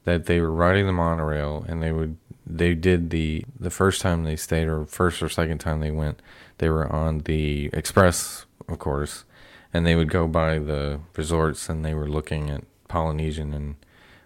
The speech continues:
were thinking how cool it looked. I remember she said that. So maybe, yeah, maybe I got it backwards and it was Poly, uh, because of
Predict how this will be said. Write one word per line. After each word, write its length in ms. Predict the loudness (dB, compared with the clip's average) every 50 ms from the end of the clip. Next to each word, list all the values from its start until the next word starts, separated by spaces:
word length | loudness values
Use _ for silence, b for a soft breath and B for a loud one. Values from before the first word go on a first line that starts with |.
| b b
were 80 | -4 -2
thinking 320 | 0 0 0 0 0 -2
how 180 | 0 0 0 0
cool 300 | 0 2 2 4 4 4 4
it 100 | 2 0
looked. 360 | 0 0 0 0 -2 -8 -14 -8 -6
I 40 | -4
remember 320 | -2 -2 0 -2 -2 -2 -4
she 240 | -4 -4 -4 -4
said 300 | -2 -2 0 -2 -2 0
that. 340 | 0 0 0 0 0 -2 -4
So 140 | -4 -2 -2
maybe, 300 | 0 2 0 0 0 0 0 0
yeah, 140 | 0 0
maybe 280 | 2 2 2 2 2 2
I 60 | 2
got 180 | 2 2 0 0
it 80 | 2
backwards 420 | 2 0 0 0 0 -2 -2 -2 0
and 120 | -2 -2
it 40 | -2
was 140 | -2 -4 -4
Poly, 540 | -4 0 2 2 2 2 2 0 -2 -4 -8 _ -4
uh, 200 | 0 0 2 2
because 420 | 2 0 0 2 2 2 2 2
of 340 | 2 0 0 -2 -4 -10 -14